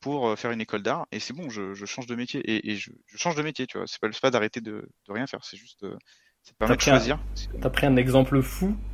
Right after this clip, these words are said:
Speaker 2: euh, d'un gars que j'ai vu dans un apéro imo il y a pas très longtemps.
Speaker 1: Ah, <laughs> c'est vrai ?
Speaker 2: Ouais, un gars qui a acheté
Speaker 1: Incroyable.
Speaker 2: des, des immeubles de rapport dans le Lyonnais, euh, il y a hyper longtemps et, euh, bon, il a, il a l'âge de mon père, hein. Euh, s'il nous entend, Eric.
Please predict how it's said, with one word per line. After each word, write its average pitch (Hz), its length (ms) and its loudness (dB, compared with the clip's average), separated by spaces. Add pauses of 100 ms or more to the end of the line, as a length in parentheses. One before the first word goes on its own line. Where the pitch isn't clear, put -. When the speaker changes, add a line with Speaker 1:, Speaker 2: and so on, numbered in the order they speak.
Speaker 2:
euh, 127 180 2
d'un 117 200 4
gars 135 240 6
que 131 160 4
j'ai 117 160 2
vu 123 160 0
dans 131 180 6
un 110 60 4
apéro 131 320 6
imo 131 180 4
il 139 40 4
y 123 40 4
a 104 60 2
pas 120 120 0
très - 140 0
longtemps. 127 280 2 (280)
Speaker 1:
Ah, 135 140 12
<laughs> - 800 2
c'est - 160 4
vrai ? 170 140 8 (340)
Speaker 2:
Ouais, 139 260 10
un 135 120 6
gars 151 140 8
qui 147 120 4
a - 40 8
acheté 123 220 2
Speaker 1:
Incroyable. 123 400 4
Speaker 2:
des, 143 140 6
des 123 120 4
immeubles 147 180 6
de 151 60 6
rapport 147 380 6
dans 127 160 4
le 117 140 4
Lyonnais, 139 440 4 (600)
euh, 113 220 2
il 110 80 0
y - 20 2
a 107 60 4
hyper 151 320 6
longtemps 139 560 2
et, 117 320 -2
euh, 110 640 -2 (560)
bon, 120 100 2
il 113 140 0
a, 110 100 0
il 117 140 0
a 110 80 0
l'âge 117 180 2
de 117 60 0
mon 113 140 0
père, 87 180 -2
hein. 113 60 -6 (500)
Euh, 107 480 -4
s'il - 240 -2
nous 113 180 -2
entend, 120 320 0
Eric. 117 340 -2